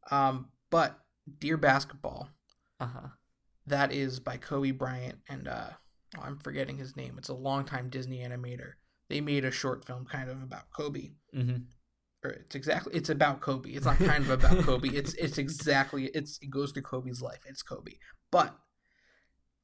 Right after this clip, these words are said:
Speaker 1: and it's really beautifully animated and it's perfectly fine.
Speaker 2: Mm-hmm.
Speaker 1: But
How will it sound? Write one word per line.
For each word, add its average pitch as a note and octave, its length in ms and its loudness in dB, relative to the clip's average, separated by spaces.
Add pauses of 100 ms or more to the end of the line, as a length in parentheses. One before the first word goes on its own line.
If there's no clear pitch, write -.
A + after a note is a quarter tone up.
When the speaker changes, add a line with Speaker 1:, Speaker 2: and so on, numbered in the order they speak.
(340)
Speaker 1:
and F3 180 -2
it's - 300 -6
really G#3 340 0
beautifully D#3+ 440 -4
animated C#3+ 580 -4
and A#2+ 420 -16 (640)
it's - 320 -12 (320)
perfectly E3 480 -6
fine. C3+ 680 -12 (200)
Speaker 2:
Mm-hmm. C#3 220 -6 (720)
Speaker 1:
But D3 560 0